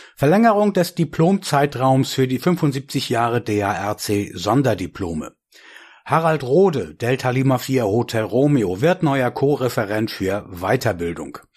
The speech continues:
Dann gibt's wieder eine neue Folge Interview unter dem Turm mit Delta Lima drei Echo Lima über die Kooperation von V D E und D A R C. Fünfzigste Ausgabe Happy Birthday Funktionsträger-Seminar.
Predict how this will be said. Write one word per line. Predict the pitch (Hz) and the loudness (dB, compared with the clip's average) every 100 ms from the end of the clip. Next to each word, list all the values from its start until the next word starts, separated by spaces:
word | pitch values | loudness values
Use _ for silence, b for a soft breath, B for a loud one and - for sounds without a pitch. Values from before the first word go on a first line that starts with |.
| B B B B B | B B B B B
Dann | 226 | 2
gibt's | 220 - | 2 0
wieder | 208 160 | 0 0
eine | 147 147 | 0 2
neue | 147 151 143 | 2 4 2
Folge | 135 131 127 120 | 2 0 2 0
Interview | 113 151 160 123 117 127 | 2 0 2 -2 2 2
unter | 120 120 113 | 2 0 -2
dem | 95 95 | -2 -4
Turm | - 143 190 220 - | 0 2 4 2 0
mit | 120 117 131 | -2 0 2
Delta | 127 123 113 | 0 0 -2
Lima | 113 107 104 | -2 -4 -4
drei | 101 104 113 | -2 -2 -2
Echo | - 117 - 92 | -6 -6 -4 -4
Lima | 90 165 190 160 151 | 0 2 4 2 2
über | 208 190 | 0 0
die | 156 | -4
Kooperation | 131 139 113 117 107 - 113 107 107 B | -4 -4 -2 -2 -4 -2 -2 -2 -4 B
von | - 139 147 | -2 0 0
V | - 98 107 | 0 0 2
D | 104 101 | 2 -2
E | 85 87 85 | -4 -6 -6
und | - - - - | -6 -6 -6 -8
D | 82 80 | -8 -8
A | |
R | 82 90 90 | -10 -8 -8
C. | - 113 80 _ _ _ _ b b b b b b | -4 -4 -6 _ _ _ _ b b b b b b
Fünfzigste | - 240 - 208 175 | 0 0 0 -4 -2
Ausgabe | 175 196 - 143 123 101 | 0 0 0 0 2 -2
Happy | 87 185 208 196 | 0 -2 0 -2
Birthday | 143 143 131 - 127 127 | 2 2 0 -2 0 0
Funktionsträger-Seminar. | 123 123 120 - 127 156 156 - 120 107 95 90 98 87 85 - - | -2 -2 -2 -2 0 0 0 -4 -2 0 -2 -2 -2 -2 -4 -6 -12